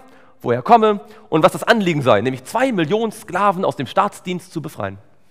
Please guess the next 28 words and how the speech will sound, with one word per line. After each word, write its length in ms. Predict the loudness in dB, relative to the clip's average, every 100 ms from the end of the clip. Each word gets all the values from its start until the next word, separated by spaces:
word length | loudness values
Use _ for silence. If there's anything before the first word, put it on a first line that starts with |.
| _ _ _ _ _ _ _ _ _ _ _ _ _ _ _ _ -20 _
Und 140 | -4 -2
was 140 | 0
er, 160 | 2 2
der 120 | 0
Pharao, 360 | 2 2 2
dazu 220 | -2 -4 -8
zu 120 | -8
sagen 260 | -6 -6
hätte. 200 | -8 -16 -20 -20 -20 -20 -20 _ _ _ _ _ _ _ _ -20 -20 -20 -20 _ _ _ _ _ -2
Der 100 | 0
hat 100 | 0
sich 100 | -2
wahrscheinlich 560 | -6 -6 -6 -6 -10 -8
an 80 |
dem 180 | -8 -4
Wein 220 | -2 -2
verschluckt, 520 | -6 -14 -14 -16 -16 -14
den 80 |
er 80 | -12
gerade 200 | -12 -12
trank. 240 | -14 -20 -20 -20 _ _ _ _ _ _ _ _ _ _ _ _ _ _ -20 -20 _ -20 -20 -20 _ -8
Und 140 | -2
er 100 | -2
fragte 540 | -4 -2 2 2 -2 -12
kühl, 640 | -12 -14 -8 -6 -6 -8 -12 -20 -20 -20 -20 -20 -20
Wer 400 | -10 -2 -2 -2 -8 -10
ist 320 | -10 -14 -14
der 260 | -6 -6